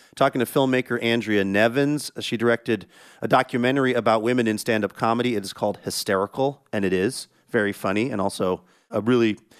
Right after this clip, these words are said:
interesting look at this particular art form and what it's taken for women to get their place in stand-up. Also, we're gonna talk to Melissa Febos.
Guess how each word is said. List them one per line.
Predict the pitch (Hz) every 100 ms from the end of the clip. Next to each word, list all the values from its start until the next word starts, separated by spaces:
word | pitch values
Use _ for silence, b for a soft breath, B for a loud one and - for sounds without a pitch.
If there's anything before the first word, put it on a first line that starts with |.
| b b
interesting | 147 160 - 135
look | 143 127 -
at | 113 107
this | 127 -
particular | - 123 117 107
art | 120 113
form | - 104 92
and | 95
what | 101 107
it's | -
taken | 110 113
for | 95 101
women | 104 95 90 b b b
to | - 113 98 98
get | 113
their | -
place | 95 131 113 - - b b b -
in | 104
stand-up. | 95 104 90 92 104
Also, | 143 160 135
we're | 123
gonna | 139
talk |
to | 123
Melissa | 113 113 -
Febos. | - 165 160 156 165 -